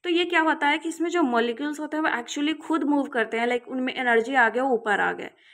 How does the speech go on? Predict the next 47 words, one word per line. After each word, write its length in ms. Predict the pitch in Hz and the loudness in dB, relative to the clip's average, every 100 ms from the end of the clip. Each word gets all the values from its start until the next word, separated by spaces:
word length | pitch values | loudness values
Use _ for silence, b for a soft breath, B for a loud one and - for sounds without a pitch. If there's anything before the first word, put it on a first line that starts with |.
| B | B
फिर 120 | 285 269 | -8 -6
जिसका 260 | 285 339 | -4 -2
एनर्जी 340 | 311 294 269 320 | 0 2 0 -2
कम 220 | 320 311 | 0 2
है 60 | |
वो 100 | 320 | 4
नीचे 280 | 302 226 226 | 2 0 -2
बैठ 360 | 202 190 190 - | 0 0 0 -4
गया, 180 | 190 - B B - | -6 -6 B B -4
फिर 220 | 370 381 | 0 2
धीरे 180 | 339 - | 0 0
वो 260 | 262 277 | 2 2
भी 140 | 269 349 | 2 4
बाद 220 | 311 302 | 4 4
में, 220 | 311 320 | 2 2
अ, 340 | - 254 - | 2 0 0
एब्जॉर्ब 320 | 247 247 269 269 | -2 2 2 2
कर 240 | 302 247 | -2 -2
लिया 240 | 262 262 | 0 2
यहाँ 280 | 262 262 262 | 4 4 2
से 120 | 277 | -2
एनर्जी, 340 | 269 240 220 349 - B B | 0 2 2 -2 -4 B B
तो 80 | 320 | -4
फिर 160 | 330 330 | 0 0
से 120 | 330 | 0
वो 60 | |
ऊपर 320 | - 226 220 208 | -2 -2 -2 -2
जाएगा। 260 | 190 233 | -2 -2
तो 100 | 311 | 0
वो 80 | 427 | 0
actually 500 | - 277 - 359 392 | 0 -4 -6 0 2
में 120 | 427 | 0
खुद 200 | 403 277 | -2 -2
ही 80 | 294 | 2
मूव 200 | 277 214 | 2 2
करते 340 | 185 185 - 190 | 0 -6 -8 -10
हैं। 220 | 185 226 _ b b b b - | -12 -14 _ b b b b 0
रेडिएशन 580 | 302 320 330 330 415 | 2 6 4 4 0
क्या 140 | 381 320 | 2 2
है? 420 | 302 349 - - _ 294 | 2 -2 -4 -14 _ -2
Transmission 540 | 285 285 311 311 370 | 0 0 -2 0 2
of 120 | 392 339 | 2 2
energy 440 | 247 220 254 311 | 2 2 0 -2
from 280 | 311 285 247 | 0 0 2
one 260 | 226 247 262 | 2 0 0
body 280 | 233 233 | 0 0
to 120 | 233 | -4